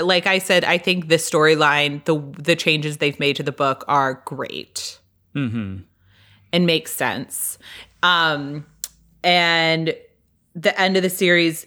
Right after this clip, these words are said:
Speaker 1: I mean, sorry, the end of the episode is a dinner with Kate's stepmother's parents, the Sheffields, which is an interesting touch 'cause in the book, she's Kate Sheffield, not Kate Sharma.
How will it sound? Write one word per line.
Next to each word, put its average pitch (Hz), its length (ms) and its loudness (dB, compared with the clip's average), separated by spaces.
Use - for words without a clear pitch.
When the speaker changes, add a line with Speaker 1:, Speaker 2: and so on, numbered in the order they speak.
Speaker 1:
I 175 100 4
mean, 170 120 -2
sorry, 165 180 2
the 165 200 2
end 190 140 0
of 180 100 2
the 170 140 0
episode 165 640 2
is 156 640 2
a 151 440 2
dinner 180 680 4
with 151 480 0
Kate's 175 460 -2
stepmother's 175 840 0
parents, 156 560 -2
the 127 120 -8
Sheffields, 202 840 0
which - 100 -10
is 180 140 -2
an 175 60 -4
interesting 175 400 -2
touch - 300 -4
'cause 160 180 -4
in 156 140 -4
the 147 60 -2
book, 170 240 0
she's 156 220 -4
Kate - 240 -4
Sheffield, 135 640 -2
not 143 220 -2
Kate - 180 -8
Sharma. 139 580 -6